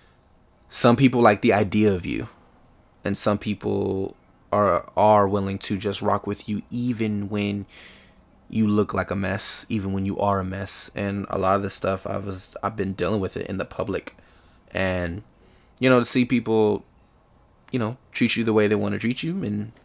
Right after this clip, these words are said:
go about their business, I, I can't help that. Um, you know, for me, I had to go through,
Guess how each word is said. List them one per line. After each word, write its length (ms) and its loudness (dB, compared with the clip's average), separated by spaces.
go 80 4
about 180 4
their 100 2
business, 440 -2
I, 100 2
I 40 -2
can't 380 -6
help 180 -4
that. 200 -6
Um, 480 -4
you 100 0
know, 80 2
for 120 0
me, 140 2
I 140 4
had 240 0
to 60 0
go 380 2
through, 680 -2